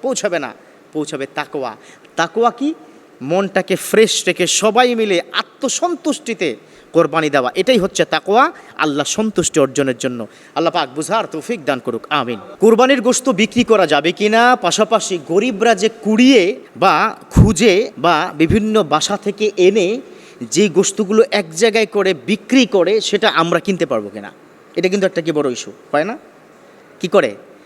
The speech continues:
গরিবরা দেখা যাচ্ছে, আহ, পাঁচশো বাসায় যায়, মোটামুটি তার পনেরো কেজি গোশত হয়ে গেছে আনতে আনতে,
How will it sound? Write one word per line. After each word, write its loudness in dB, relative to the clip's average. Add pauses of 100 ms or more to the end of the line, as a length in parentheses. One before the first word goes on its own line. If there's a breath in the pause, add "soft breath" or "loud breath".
(260 loud breath)
গরিবরা 2
দেখা 0
যাচ্ছে, -2
আহ, -4
পাঁচশো -4
বাসায় -4
যায়, -12 (600 loud breath)
মোটামুটি 0
তার 0
পনেরো 4
কেজি 0
গোশত -2
হয়ে -2
গেছে -10
আনতে -2
আনতে, -4